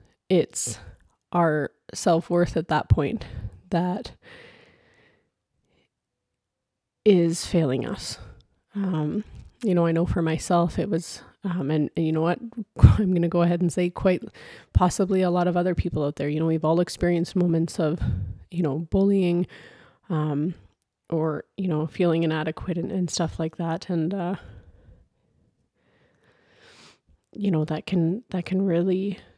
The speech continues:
kind of, um, I guess,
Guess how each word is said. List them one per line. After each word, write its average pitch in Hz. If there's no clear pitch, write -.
kind 185
of, 165
um, 180
I 196
guess, 180